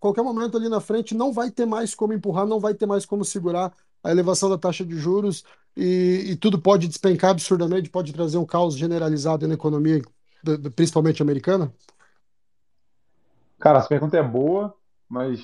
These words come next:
Speaker 2: acho que é aquilo, né? Acho que o mercado, ele acaba vendo dia após dia e a partir do, e, e o Bitcoin, ele tende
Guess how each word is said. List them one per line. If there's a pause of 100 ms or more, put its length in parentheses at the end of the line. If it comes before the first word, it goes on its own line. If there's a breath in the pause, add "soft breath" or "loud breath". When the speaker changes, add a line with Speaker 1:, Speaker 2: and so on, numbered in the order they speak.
Speaker 2:
acho
que
é
aquilo,
né?
Acho
que
o
mercado,
ele
acaba
vendo
dia
após
dia (460)
e (260)
a
partir
do,
e,
e
o
Bitcoin,
ele (180)
tende